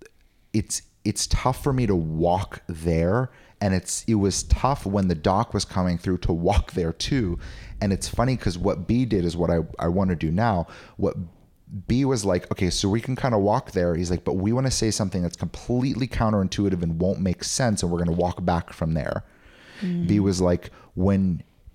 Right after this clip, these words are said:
Speaker 1: you step into a reality that requires more expenses,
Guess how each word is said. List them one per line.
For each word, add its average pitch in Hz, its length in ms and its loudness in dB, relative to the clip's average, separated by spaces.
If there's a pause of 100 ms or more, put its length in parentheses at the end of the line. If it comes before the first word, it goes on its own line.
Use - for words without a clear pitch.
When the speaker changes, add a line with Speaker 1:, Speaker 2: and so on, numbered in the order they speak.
(120)
Speaker 1:
you 98 260 2
step - 400 0
into 120 200 2
a 117 80 4
reality 92 500 4
that 78 120 0
requires 95 540 2
more 98 180 0
expenses, - 840 -2